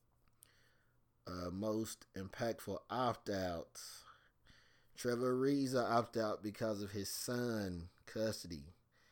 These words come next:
Avery Bradley opt out. His son has problems and he didn't wanna risk it. Willie Stein, Willie Stein, I didn't know he opted out. DeAndre Jordan, I think, has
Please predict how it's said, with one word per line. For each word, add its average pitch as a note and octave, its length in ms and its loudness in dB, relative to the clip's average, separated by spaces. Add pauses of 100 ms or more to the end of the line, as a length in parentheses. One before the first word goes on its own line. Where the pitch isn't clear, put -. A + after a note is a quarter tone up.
(320)
Avery A2 280 0
Bradley A2+ 480 2
opt G#2 320 0
out. G2+ 180 2
His G#2 160 -2
son G#2+ 280 -4
has G2 340 -4 (100)
problems G#2 800 -2
and F#2 140 -6
he F#2+ 260 -6
didn't F2 240 -6
wanna F2+ 240 -6
risk G#2+ 560 -2
it. G#2+ 200 0 (1300)
Willie G2+ 400 -2
Stein, G#2+ 540 -4 (140)
Willie G#2 500 -2 (680)
Stein, G#2 720 -2 (160)
I F#2 80 -8
didn't F2+ 200 -8
know G#2 180 -4
he A2 220 -6
opted F#2 400 -6
out. F#2 300 -6 (1160)
DeAndre G#2 840 0
Jordan, G#2+ 560 0
I G2+ 60 -2
think, G2+ 260 -6
has G2+ 260 -2